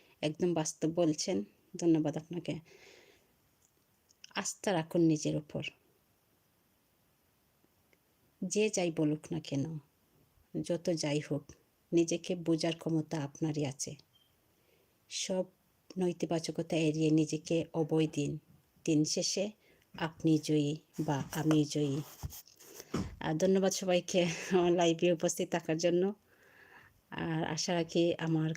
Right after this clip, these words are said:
কথাগুলি আপনাদের উপকারে আসবে। সব সময় নিজেকে ভালো রাখতে নেতিবাচক চিন্তা,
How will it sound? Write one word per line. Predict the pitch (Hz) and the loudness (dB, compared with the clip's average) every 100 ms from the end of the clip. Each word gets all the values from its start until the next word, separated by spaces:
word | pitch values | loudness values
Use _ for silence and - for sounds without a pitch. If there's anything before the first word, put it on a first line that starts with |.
| - | -4
কথাগুলি | 175 160 170 170 175 196 | -4 -2 -2 -2 -2 0
আপনাদের | 208 - - 160 165 | -2 -4 0 2 2
উপকারে | 160 156 160 170 | 0 -2 0 0
আসবে। | 156 151 - 190 220 - - _ _ _ _ _ _ _ | 0 -2 -4 -4 -4 -10 -20 _ _ _ _ _ _ _
সব | - - 165 | -6 -4 -2
সময় | - 175 165 | -2 2 4
নিজেকে | 165 156 160 - | 4 4 0 -2
ভালো | 160 139 156 | -2 0 0
রাখতে | 156 - - 170 160 160 _ _ _ _ _ _ _ _ _ _ 180 | -2 -6 -4 -2 -2 -6 _ _ _ _ _ _ _ _ _ _ 2
নেতিবাচক | 170 165 160 156 160 | 2 2 -2 -2 -4
চিন্তা, | - - 156 156 160 151 | -4 -2 -2 -2 -2 -4